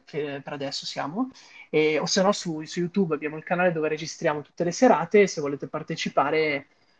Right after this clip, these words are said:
eh, insomma, scriveteci, e poi da lì potete entrare nel gruppo Telegram che usiamo, diciamo, per comunicare tra di noi e per, eh, insomma, per,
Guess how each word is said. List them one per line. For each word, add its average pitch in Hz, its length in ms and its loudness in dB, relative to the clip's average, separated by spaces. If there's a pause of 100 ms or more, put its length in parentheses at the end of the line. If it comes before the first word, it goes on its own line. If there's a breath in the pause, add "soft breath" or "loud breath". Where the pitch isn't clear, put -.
eh, 127 400 -4
insomma, 131 320 -8
scriveteci, 175 720 2
e 165 80 4
poi 170 180 4
da 185 140 8
lì 185 220 6
potete 175 320 2
entrare 170 300 4
nel 170 140 4
gruppo 175 320 0
Telegram 170 720 2 (560 loud breath)
che 156 400 0
usiamo, 156 360 -2
diciamo, 151 280 -6
per 151 220 -10
comunicare 151 480 -6
tra 147 120 -8
di 147 120 -6
noi 151 420 -4
e 139 60 -10
per, 135 280 -14
eh, 131 640 -10
insomma, 135 420 -18
per, 156 140 -20